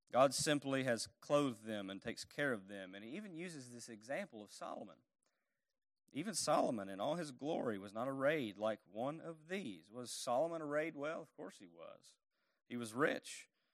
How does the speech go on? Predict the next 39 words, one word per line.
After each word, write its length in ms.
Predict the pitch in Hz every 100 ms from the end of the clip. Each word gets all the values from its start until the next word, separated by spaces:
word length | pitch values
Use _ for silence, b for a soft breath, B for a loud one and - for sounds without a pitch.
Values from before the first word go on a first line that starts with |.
| _ _ _ _ _
First 180 | 117 -
Kings 240 | 143 127
ten 220 | - 143
twenty-three 540 | 131 135 120 - 160 156
tells 360 | - 135 156
us, 260 | 104 87 -
"Thus 180 | 87 113
King 220 | - 131
Solomon 440 | 110 - 139 147 117
excelled 540 | - - 139 143 110
all 300 | - 113 131
the 80 | 135
kings 360 | - 147 135 123
of 60 |
the 140 | 123 98
earth 320 | 113 104 95
in 160 | 82 101
riches 500 | 117 131 110 95 - _ _ _
and 180 | - 113
in 140 | 117 110
wisdom." 380 | 139 139 107
I 60 | 101
mean, 240 | 120 113 92
if, 100 | 107 _ 82 - 80
of 100 | 101
all 140 | 147
the 80 | 135
examples, 540 | 101 110 147 170 82 -
Jesus 360 | 107 156 127 -
uses 260 | 117 101 92
Solomon. 480 | - 120 180 90 - _ _ _ _ _ _ _ -
He, 80 | 131
even 180 | 147 139
he 220 | 139 190
wasn't 360 | 143 107 101
as 140 | 107 101
well 220 | 117 120
clothed 340 | - 135 135
as 140 | 131